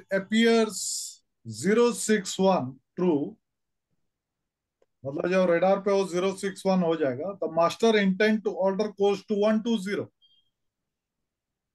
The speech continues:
Now सबसे पहला क्वेश्चन, आपके पोर्ट साइड में साउथ में था वो लाइट, तो when you are doing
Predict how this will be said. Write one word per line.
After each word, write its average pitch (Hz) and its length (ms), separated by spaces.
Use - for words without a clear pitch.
Now 180 280
सबसे 214 420
पहला 220 220
क्वेश्चन, 175 420
आपके 180 400
पोर्ट 214 320
साइड 214 340
में 220 160
साउथ 202 420
में 214 140
था 214 100
वो 208 200
लाइट, 196 220
तो 175 140
when 208 180
you 233 160
are 233 120
doing 220 400